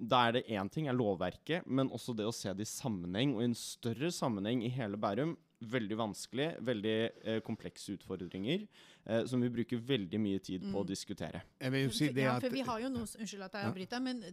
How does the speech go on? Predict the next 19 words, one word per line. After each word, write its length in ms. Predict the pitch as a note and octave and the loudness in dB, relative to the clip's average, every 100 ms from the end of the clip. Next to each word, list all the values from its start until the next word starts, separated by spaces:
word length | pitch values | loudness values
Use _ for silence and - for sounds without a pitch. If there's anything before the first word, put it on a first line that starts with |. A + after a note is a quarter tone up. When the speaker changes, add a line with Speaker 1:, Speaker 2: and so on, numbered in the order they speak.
| G#3+ | -8
Speaker 2:
vi 80 | |
har 100 | B3 | -4
jo 60 | A3 | -4
noe 80 | G#3+ | -6
som 120 | A3 G#3 | -8 -8
heter 100 | A3+ | -8
likebehandling, 640 | A3 - E3 F#3 F3+ B3 - B3+ | -8 -10 -8 -8 -6 -6 -8 -12
og 120 | A3 | -8
det 120 | F#3+ | 0
Speaker 3:
Ja, 120 | A#2+ D#3 | 2 4
Speaker 2:
var 80 | D#3 | 4
jo, 40 | |
Speaker 3:
likebehandling. 480 | D3+ D3+ C#3+ A2 C#3 | 4 2 2 4 0
Speaker 2:
ja. 60 | - - | -4 -4
Speaker 3:
Men 120 | D3+ | -2
jeg, 160 | D#3 D#3+ - | 0 -2 -2
jeg 80 | C#3 | -4
tenker, 240 | C#3+ C3+ | -2 -2
det, 100 | C3+ | -6